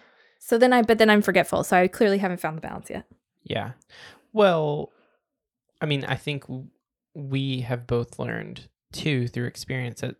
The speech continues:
Speaker 2: strategy is important.
Speaker 1: Right.
Speaker 2: But there's an element of flexibility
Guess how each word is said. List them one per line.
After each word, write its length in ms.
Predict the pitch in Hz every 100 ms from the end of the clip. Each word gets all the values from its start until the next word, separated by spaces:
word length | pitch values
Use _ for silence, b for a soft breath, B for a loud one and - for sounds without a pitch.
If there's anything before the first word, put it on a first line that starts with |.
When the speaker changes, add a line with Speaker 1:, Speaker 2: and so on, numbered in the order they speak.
| _ -
Speaker 2:
strategy 480 | - 135 127 127 123
is 100 | 135
important. 600 | 131 117 82 123 127 - _
Speaker 1:
Right. 240 | 208 160 - -
Speaker 2:
But 640 | 139 123 127 120 120 - - _
there's 520 | 151 127 117 117 117 123
an 120 | -
element 520 | 131 131 90 123 - _ -
of 560 | 71 65 65 - _ _ _ b b b b b b b _
flexibility 1040 | - - 127 - 123 117 117 120 147 180